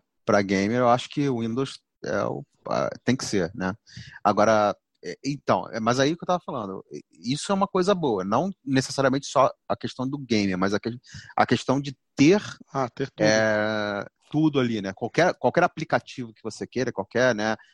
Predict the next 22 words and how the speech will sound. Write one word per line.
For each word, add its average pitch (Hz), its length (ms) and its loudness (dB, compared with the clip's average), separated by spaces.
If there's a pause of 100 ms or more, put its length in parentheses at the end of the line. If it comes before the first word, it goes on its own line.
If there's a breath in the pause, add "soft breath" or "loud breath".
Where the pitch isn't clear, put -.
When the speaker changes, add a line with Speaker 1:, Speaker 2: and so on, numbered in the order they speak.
(120)
Speaker 1:
software 117 540 0
que - 140 -20
você 101 260 -8
queira, 151 420 2
existe 131 580 0
pra 110 140 -2
Windows, 90 420 -8
né? 95 160 -6 (360 loud breath)
Raramente 139 520 2
você 135 180 0
vai 117 120 4
ter 127 100 -6
um 117 140 -4
software 123 640 2
pra, 101 480 4 (140)
pra, 98 480 -2 (440)
pra 104 160 4
Linux 120 600 -4
que - 120 -12
não 127 160 -8 (100)
tenha 127 340 -4
um 123 240 -8